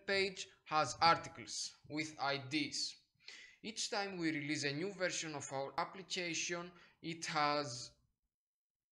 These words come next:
an, a variable which is named version. If the variable that we have in our application is smaller than the I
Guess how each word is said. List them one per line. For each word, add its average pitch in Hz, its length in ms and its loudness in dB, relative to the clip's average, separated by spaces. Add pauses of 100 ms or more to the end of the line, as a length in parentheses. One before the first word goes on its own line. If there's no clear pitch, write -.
(160)
an, 131 300 0 (220)
a 131 80 0
variable 160 600 6
which 160 240 2
is 139 180 -4
named 151 640 -2
version. 120 560 4 (500)
If 240 560 4 (500)
the 165 200 4 (440)
variable 135 680 4 (260)
that 139 320 -2
we 135 140 -6
have 139 240 0 (120)
in 139 160 -6
our 143 160 0
application 143 760 0 (1600)
is 175 260 2
smaller 160 760 2
than 143 300 4
the 139 80 6
I 139 180 8